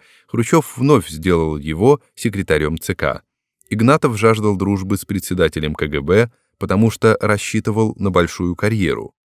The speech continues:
но тем самым он настроил против себя второго человека в партаппарате секретаря Ц К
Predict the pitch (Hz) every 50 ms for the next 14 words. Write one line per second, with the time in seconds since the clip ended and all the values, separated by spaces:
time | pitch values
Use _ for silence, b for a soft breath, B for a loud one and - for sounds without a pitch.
0 | _ _ - 104 - 120 113 104 - 131 123 127 123 113 104 - 110 107 104 104
1 | 101 95 - - 98 95 87 85 76 71 - 87 82 76 - 69 - - - 80
2 | 76 98 113 131 123 - _ _ _ _ _ - - - 143 147 143 120 92 82
3 | 78 - - 76 73 73 76 73 - 78 - - - 80 78 78 - - 80 76
4 | - 76 76 78 76 - 78 - - - - 76 71 - 73 71 69 - - 82
5 | - - 120 131 131